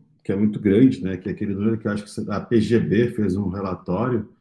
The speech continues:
que, se eu não me engano, setenta e dois por cento dos brasileiros são considerados gamers, né?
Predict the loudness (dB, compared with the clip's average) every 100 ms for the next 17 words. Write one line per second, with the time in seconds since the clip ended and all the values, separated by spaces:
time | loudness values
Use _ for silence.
0 | _ _ _ _ _ _ _ _ _ -18
1 | -8 0 2 2 0 -2 0 0 -2 0
2 | 2 4 4 6 4 2 -6 -12 -14 -12
3 | -6 0 0 2 2 6 4 6 6 6
4 | 4 -2 -4 -4 -6 -6 -8 -2 0 2
5 | 0 0 -4 -4 -4 -6 -4 -2 0 0
6 | 0 -2 -4